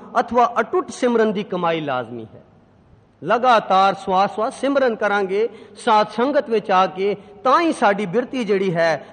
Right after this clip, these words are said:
ਮਾਇਕੀ ਮੰਡਲ ਵਿੱਚੋਂ ਨਿਕਲ ਕੇ ਆਤਮਿਕ ਮੰਡਲ ਵਿੱਚ ਪ੍ਰਵੇਸ਼ ਕਰੇਗੀ। ਸ਼ੁਰੂਆਤ ਵਿੱਚ ਅਸੀਂ ਪੜ੍ਹਿਆ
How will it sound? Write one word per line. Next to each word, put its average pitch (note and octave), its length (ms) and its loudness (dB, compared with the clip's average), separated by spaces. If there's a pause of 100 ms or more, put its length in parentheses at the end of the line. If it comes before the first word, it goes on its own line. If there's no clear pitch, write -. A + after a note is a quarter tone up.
ਮਾਇਕੀ A3 420 2
ਮੰਡਲ G#3 340 0
ਵਿੱਚੋਂ F#3 260 -4
ਨਿਕਲ A3+ 320 0
ਕੇ E3+ 300 -4 (400)
ਆਤਮਿਕ G#3 440 2
ਮੰਡਲ F3 360 -2
ਵਿੱਚ D#3 140 -6
ਪ੍ਰਵੇਸ਼ C#3+ 440 -6
ਕਰੇਗੀ। A2+ 380 -12 (1200)
ਸ਼ੁਰੂਆਤ E3+ 540 0
ਵਿੱਚ F3 160 -8
ਅਸੀਂ D#3+ 180 -10
ਪੜ੍ਹਿਆ D#3+ 460 -4